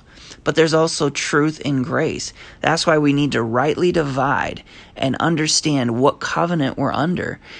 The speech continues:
You see, the Bible is true and accurate, and there's no contradictions in it. And when you see different parts in the Bible, um, you need to realize what covenant they're under, even when they're talking. You see, the law went,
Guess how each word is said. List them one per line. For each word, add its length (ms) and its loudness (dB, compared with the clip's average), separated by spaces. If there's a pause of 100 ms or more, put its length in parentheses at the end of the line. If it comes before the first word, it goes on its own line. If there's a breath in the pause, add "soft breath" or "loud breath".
(140 loud breath)
You 140 0
see, 320 6
the 140 0
Bible 420 2
is 180 2
true 380 0
and 260 -6
accurate, 520 0
and 100 0
there's 160 0
no 160 2
contradictions 880 -2
in 120 -8
it. 120 -12 (320 loud breath)
And 140 0
when 140 2
you 80 2
see 280 -2
different 380 0
parts 380 0
in 80 0
the 100 0
Bible, 560 -2 (500 loud breath)
um, 240 -2
you 220 -2
need 240 0
to 80 -2
realize 680 0
what 640 -2
covenant 600 -2
they're 200 0
under, 420 -2 (500 loud breath)
even 240 2
when 120 2
they're 120 2
talking. 600 0 (240 loud breath)
You 100 0
see, 480 4 (320)
the 120 4
law 500 6
went, 360 -2